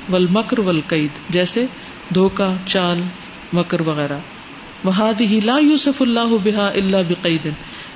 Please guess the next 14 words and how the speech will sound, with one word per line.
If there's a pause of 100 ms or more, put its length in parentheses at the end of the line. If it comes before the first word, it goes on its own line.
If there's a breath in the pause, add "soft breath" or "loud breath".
ان
صفات
کے
ساتھ
اللہ
تعالیٰ
کو
متصف
نہیں
کیا
جا
سکتا
مگر (460)
کنڈیشنلی۔